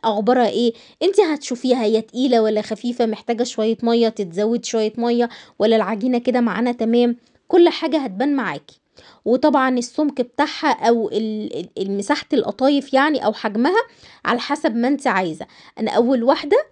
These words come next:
حطيتها طلعت كبيرة شوية، لكن بعد كده لما بدأت اللي أنا أعاير وأنا بحط القطايف في الطاسة بقيت أصغر الحجم كده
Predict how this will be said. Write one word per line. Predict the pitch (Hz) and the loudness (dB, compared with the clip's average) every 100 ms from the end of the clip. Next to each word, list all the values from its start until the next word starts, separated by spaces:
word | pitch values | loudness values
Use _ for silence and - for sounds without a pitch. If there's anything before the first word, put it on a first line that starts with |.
| _ _ _ | _ _ _
حطيتها | - 254 - 311 311 | -8 -6 -4 -4 -2
طلعت | 285 311 311 311 | -2 0 0 -2
كبيرة | - 220 311 285 | -4 0 2 2
شوية، | - 214 175 190 _ _ _ 214 | -2 -4 -4 -6 _ _ _ -4
لكن | 233 247 220 | 0 0 0
بعد | 214 214 | -2 -2
كده | 233 269 247 | -2 0 2
لما | 226 214 | 0 0
بدأت | 208 254 285 | 0 0 0
اللي | 247 247 | 0 0
أنا | 269 | 0
أعاير | - 208 226 269 254 | -2 -2 0 2 0
وأنا | 220 220 214 233 294 | -2 -6 -2 2 2
بحط | 254 240 302 311 277 | 0 -2 -4 -2 -2
القطايف | - 233 262 262 240 | -2 -2 0 0 -2
في | 247 | -4
الطاسة | 233 320 - - | -2 -2 -2 0
بقيت | - 311 - | 0 -2 -4
أصغر | 254 277 240 226 _ _ _ - | -4 -2 0 -2 _ _ _ -8
الحجم | 202 - 254 269 | -8 -4 -2 -2
كده | 240 294 359 | 0 0 0